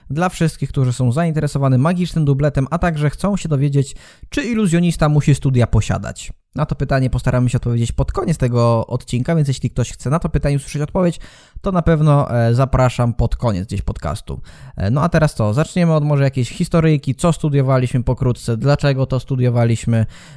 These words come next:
więc Michale, może ty zacznij, ja z chęcią posłucham,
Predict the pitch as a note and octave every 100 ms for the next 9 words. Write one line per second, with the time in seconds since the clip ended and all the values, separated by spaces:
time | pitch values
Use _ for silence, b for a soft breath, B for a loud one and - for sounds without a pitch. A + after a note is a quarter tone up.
0 | B C#3+ C#3 C3 C#3+ C3 A#2+ A#2 A#2 -
1 | D#3 C3 C3 - B2 A#2+ C3 - C3 B2+
2 | A2 G#2+ A2 D#3 C#3+ B2+ A2